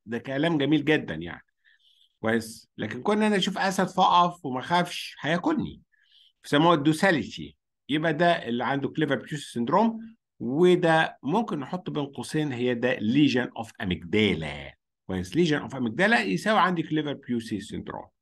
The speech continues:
اميجدالا موجوده في الانتيريور بارت اوف ذا تمبورال لوب، يبقى bilateral lesion of the temporal lobe يساوي كويس lesion of amygdala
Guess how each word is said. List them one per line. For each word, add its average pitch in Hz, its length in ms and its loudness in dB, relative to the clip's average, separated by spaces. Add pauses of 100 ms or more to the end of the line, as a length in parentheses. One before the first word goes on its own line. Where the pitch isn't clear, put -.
(520)
اميجدالا 214 540 4
موجوده 233 600 2
في 180 300 0
الانتيريور 143 460 -2
بارت 160 240 -2
اوف 131 120 -10
ذا 117 80 -6
تمبورال 113 400 -2
لوب، 92 240 -2
يبقى 110 360 -6 (240)
bilateral 143 640 2
lesion 127 240 0 (120)
of 104 80 -8
the 104 60 -8
temporal 117 460 -2
lobe 208 220 0 (320)
يساوي 139 500 2 (140)
كويس 123 240 -4
lesion 123 320 2
of 113 460 -4
amygdala 131 680 2